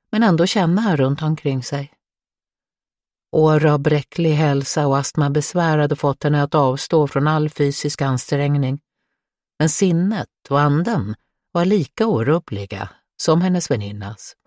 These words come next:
De fungerade bara på ett annat sätt. Så sent som samma eftermiddag hade Hilma instruerat Anna att bränna deras gamla brev, medan hon själv fortsatte att packa ihop målningarna i trälårar,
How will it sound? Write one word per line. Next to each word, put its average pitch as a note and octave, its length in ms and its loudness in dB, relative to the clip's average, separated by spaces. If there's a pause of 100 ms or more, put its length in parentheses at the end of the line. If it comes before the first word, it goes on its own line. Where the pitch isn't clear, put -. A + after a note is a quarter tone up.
(840)
De F#3+ 120 2
fungerade A#2 540 2
bara G2 460 -6 (160)
på C3+ 80 -2
ett A#2+ 100 -4
annat F#2+ 300 -6
sätt. - 240 -10 (1600)
Så C#3 200 0
sent B2+ 380 4
som B2 320 2
samma B2+ 400 2
eftermiddag C#3 800 0 (380)
hade B2 220 2
Hilma A#2+ 300 2
instruerat A#2+ 720 0
Anna A2 260 2
att - 140 -6
bränna A2 520 0 (140)
deras G2+ 320 -2
gamla G2 340 -2
brev, E2+ 340 -6 (920)
medan D#3 280 6
hon E3+ 120 6
själv G#3 300 2
fortsatte D#3 460 0
att C#3 100 -4
packa D3 280 -2
ihop C#3 400 0
målningarna D#3 640 2
i A#2+ 60 -6
trälårar, C#3+ 800 0